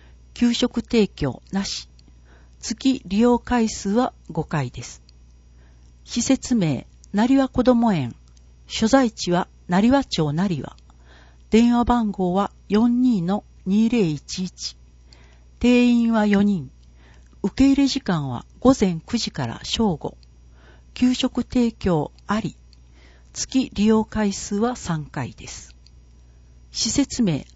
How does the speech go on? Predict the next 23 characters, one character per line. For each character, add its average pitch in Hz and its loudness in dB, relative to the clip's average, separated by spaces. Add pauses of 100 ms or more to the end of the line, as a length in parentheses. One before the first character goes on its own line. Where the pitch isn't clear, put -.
(100)
川 294 0
上 170 -4
こ - -4
ど 180 2
も 180 0
園、 123 -4 (580)
所 - -2
在 233 2
地 - -6
は 214 -2 (300)
川 240 2
上 254 0
町 147 -4
地 - -8
頭、 180 -4 (680)
電 240 4
話 247 2
番 233 0
号 139 -4
は 117 -10 (160)
四 240 2
八 240 -6
の - -10